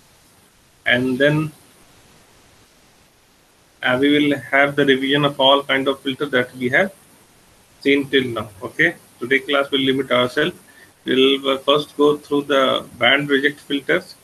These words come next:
and then in, uh, summary we'll have the summary of all the filters. Okay, that will be the, today the, the, we will have these things in a day class.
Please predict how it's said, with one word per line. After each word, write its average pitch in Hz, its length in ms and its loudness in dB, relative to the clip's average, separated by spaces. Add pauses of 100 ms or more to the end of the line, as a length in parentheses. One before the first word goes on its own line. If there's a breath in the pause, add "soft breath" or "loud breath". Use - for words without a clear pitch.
(280 loud breath)
and 127 260 -2
then 156 480 -2
in, 131 220 -2
uh, 127 360 -2 (280)
summary 135 580 0
we'll 135 160 0
have 143 240 0
the 139 100 -2
summary 135 360 0
of 139 160 -2
all 123 180 0
the 123 80 -2
filters. 113 500 -6
Okay, 151 300 -4 (480)
that 113 160 -6
will 123 140 -10
be 127 240 -8 (120)
the, 117 120 -8
today 135 400 -2
the, 123 340 -4
the, 123 220 -2
we 123 160 -6
will 123 120 -6
have 131 320 -2
these 131 200 -2
things 170 320 -6
in 127 180 -12
a 147 160 -8 (500)
day 120 140 0
class. 104 340 -10